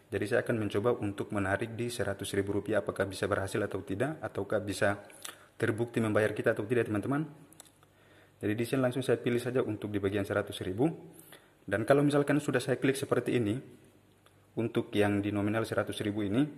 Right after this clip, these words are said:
ada keterangan di sini, teman-teman, keterangan dari aplikasinya. Anda perlu invite tiga user dan user sudah, eh, mengisi akun Dana ya, teman-teman.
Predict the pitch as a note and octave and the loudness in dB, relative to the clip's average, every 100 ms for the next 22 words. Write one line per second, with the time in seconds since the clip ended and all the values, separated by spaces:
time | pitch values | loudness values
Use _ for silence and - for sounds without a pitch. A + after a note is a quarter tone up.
0 | - - - - - A2+ C3 C3+ - - | -16 -20 -20 -20 2 4 4 2 0 4
1 | A2+ A#2 A#2+ G#2+ B2+ G#2+ G#2 A2+ A#2 G#2+ | 4 4 2 2 0 0 -2 -2 -4 -4
2 | - G#2+ G#2+ G2 G2+ G2+ F#2+ G#2+ A#2+ F3 | -2 0 0 0 -2 -2 0 0 0 0
3 | - - - - - - A2+ C3 B2 G#2+ | -4 -18 -20 -20 -10 -4 0 0 2 2
4 | G#2+ A#2+ - G#2 G2 A#2 A#2 - A#2+ A2 | 4 2 2 -2 0 2 2 0 0 4
5 | G2+ F#2 - C3+ - G#2+ G2 F#2+ G2 G#2+ | 4 2 0 0 -2 -2 0 0 0 -2
6 | - A#2 - G2 G#2+ - - - - _ | -2 -2 -2 -2 -2 -4 -14 -20 -20 _
7 | _ _ _ - G2+ G2+ G2+ G#2+ C3 C3 | _ _ _ 0 2 4 2 0 0 0
8 | G#2 G#2+ G2+ A2 B2 G#2 G2 A2 B2+ | 0 2 8 8 6 2 0 2 0